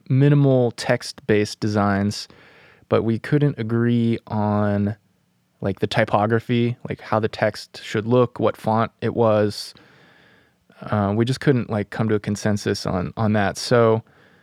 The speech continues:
in the middle of that, while we were trying to figure that out, Nick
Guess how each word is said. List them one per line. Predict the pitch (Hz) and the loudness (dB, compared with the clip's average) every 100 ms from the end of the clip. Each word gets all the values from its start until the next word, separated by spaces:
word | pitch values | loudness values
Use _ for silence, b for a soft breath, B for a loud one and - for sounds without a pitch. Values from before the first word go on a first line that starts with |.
| b b _ _ _ _ _ _ _ _ _ | b b _ _ _ _ _ _ _ _ _
in | 151 147 135 123 | 2 4 4 2
the | 123 | 2
middle | 123 143 139 127 | 4 6 6 4
of | 107 | 2
that, | 113 113 113 - _ _ _ _ | 2 4 4 0 _ _ _ _
while | 120 117 | -2 0
we | 110 | 2
were | 113 | 0
trying | 123 110 | 0 -2
to | |
figure | - 110 107 | -2 0 4
that | 104 104 | 4 4
out, | 104 - | 4 2
Nick | 107 110 104 - | 0 0 -2 -8